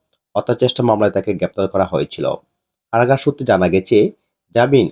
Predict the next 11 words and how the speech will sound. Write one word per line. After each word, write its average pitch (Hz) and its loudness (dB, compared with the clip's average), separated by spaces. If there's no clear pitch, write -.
আদেশ 107 0
বিষয়ক 147 2
আদালতের 185 0
নথি 110 -2
আসার 104 -2
পর 87 -2
গতকাল 123 -2
রাত 90 2
পৌনে 123 -2
এগারোটার 98 0
কাশিমপুর 131 -4